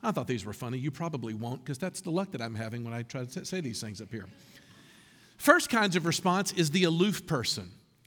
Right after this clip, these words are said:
"I want a new life." Well, what's wrong with the one you have? Second kind is the motivational speaker. "Hey, don't sit here and tell us.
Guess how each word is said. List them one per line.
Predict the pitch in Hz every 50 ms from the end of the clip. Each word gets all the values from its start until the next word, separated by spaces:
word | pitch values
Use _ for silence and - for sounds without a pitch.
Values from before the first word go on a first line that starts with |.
| - -
"I | 135
want | 139 156 180 185 185
a |
new | 180 175 170
life." | 170 170 156 117 104 -
Well, | - 175
what's | 170 208 202 -
wrong | 208 202 196
with | 190 160
the | 185
one | 180 180 175
you | 175 165
have? | 160 185 202 165 98 - - - - _ _ _ _ _ _ _ _ _ _ _ _ _ - - - - - -
Second | - - 254 294 339 311 220
kind | - 190 190 175 175 165
is | 175 170 147
the | 156 180
motivational | 175 190 220 202 190 160 196 190 - - - 185 170
speaker. | 151 - - - 196 196 - - 123 110 101 - - - - -
"Hey, | - 311 320
don't | 247 269 302 - -
sit | - 294 -
here | 240 233 202
and | 175 151 147
tell | - - 156 135 135 -
us. | 120 139 202 262 - -